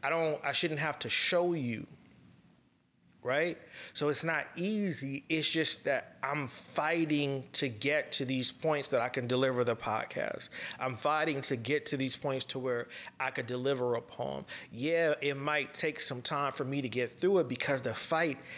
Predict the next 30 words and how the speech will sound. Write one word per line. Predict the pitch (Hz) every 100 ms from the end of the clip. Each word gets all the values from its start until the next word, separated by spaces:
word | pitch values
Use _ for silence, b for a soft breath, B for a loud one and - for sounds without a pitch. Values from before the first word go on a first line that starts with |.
| B B -
i-, | 123 123
is | 120 -
hard. | 151 185 214 123
The | 110
difficulty | 104 180 180 139 139 - 147
of | 131
the | 120
situation | - 123 - 117 180 175 131
is, | 113 110
is, | 123 117
is, | - 110 - -
is | 98
hard. | - 175 202 127
It's | 120 120
extreme | - - - 262 233
for | 120 -
me. | 135 73 - - B B B B B - _ _ _ -
And | 131
a | 135
lot | 143 180 190
of | 175
it | 147
I | 139
do, | 123 117 160 143 139 - 151
you | 143
know, | 131
I | 131
do | 120 107 220 202
by | 135 135
myself. | 123 120 - 403 - - -